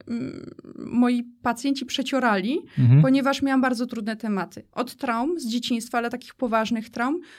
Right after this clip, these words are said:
Speaker 1: po temat samobójstw, żałoby i coraz częściej to wypływa, tak? Właśnie przez tą samoświadomość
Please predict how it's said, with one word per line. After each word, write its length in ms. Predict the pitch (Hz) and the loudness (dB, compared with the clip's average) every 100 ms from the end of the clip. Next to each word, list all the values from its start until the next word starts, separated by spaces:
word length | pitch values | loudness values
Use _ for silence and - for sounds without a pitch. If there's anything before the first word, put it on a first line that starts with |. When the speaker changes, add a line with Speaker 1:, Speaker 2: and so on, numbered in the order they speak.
| - - | -16 -8
Speaker 1:
po 100 | 233 | -2
temat 440 | 254 240 233 233 | 2 4 4 0
samobójstw, 840 | - 226 226 220 294 349 - - - | -2 0 0 -2 -2 -4 -8 -16 -8
żałoby 760 | 208 220 202 202 190 247 370 - _ _ _ _ _ _ | -2 0 0 0 -2 -4 -6 -10 _ _ _ _ _ _
i 420 | 247 262 247 254 247 - _ _ _ _ _ _ | 0 2 4 2 -2 -10 _ _ _ _ _ _
coraz 400 | - 285 269 262 | -8 -4 -2 -4
częściej 480 | - 277 269 262 202 | -4 -2 -2 -2 -8
to 120 | 196 | -6
wypływa, 540 | 180 180 180 180 175 196 | -6 -8 -10 -12 -10 -12
tak? 280 | 202 220 240 | -8 -8 -6
Właśnie 260 | 247 247 | -6 -6
przez 160 | 226 247 | -8 -4
tą 140 | 247 | -2
samoświadomość 1200 | 233 226 220 - 214 190 185 190 226 359 - - | 0 -2 -2 -4 -6 -4 -4 -4 -4 -6 -8 -16